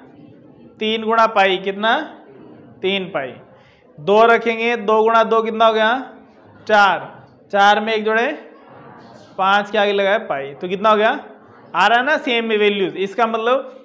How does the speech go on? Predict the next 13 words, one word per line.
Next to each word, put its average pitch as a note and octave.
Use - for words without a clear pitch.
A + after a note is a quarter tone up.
इसका B3+
जो A#3+
व्यापक G#3+
पद A#3
है A#3
वो A#3
क्या A#3
लिखा A3+
जा G#3+
सकता G#3
है? A3
टू C4
एन A3